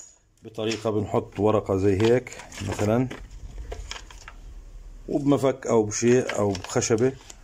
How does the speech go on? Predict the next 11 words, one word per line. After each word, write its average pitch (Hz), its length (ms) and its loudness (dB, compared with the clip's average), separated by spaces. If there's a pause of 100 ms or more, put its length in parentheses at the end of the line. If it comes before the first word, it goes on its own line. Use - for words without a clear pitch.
(360)
بن-، 104 380 2 (1800)
بنثني 113 540 2
الملفات 107 720 2 (440)
للخارج 98 680 0
هيك، 107 180 2
بنبعدها 101 560 2 (460)
عن 104 240 -2 (1400)
الحديد 104 640 2 (240)
على 101 200 -2
أساس 101 340 2
ما 104 340 2